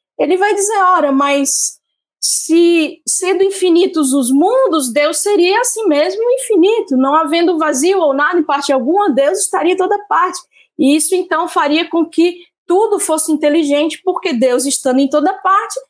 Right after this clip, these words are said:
ele atribuiria uma razão de ser inteligente a tudo. O que se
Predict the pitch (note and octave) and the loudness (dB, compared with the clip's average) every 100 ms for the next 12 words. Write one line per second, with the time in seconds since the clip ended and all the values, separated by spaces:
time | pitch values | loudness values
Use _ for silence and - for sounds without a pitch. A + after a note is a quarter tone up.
0 | _ - E4 F4 E4+ F4+ E4 F#4+ F#4 F4+ | _ -2 0 0 0 -2 2 2 2 0
1 | G4 G4+ G4 E4 F4 D#4 E4+ F4+ G4 G4 | 0 0 0 0 0 0 -2 -2 0 0
2 | G#4 G#4 G#4 F#5 - G4+ G4 F#4 - _ | 0 0 -2 -4 0 0 2 -2 -8 _
3 | - D5 - | -4 -4 -4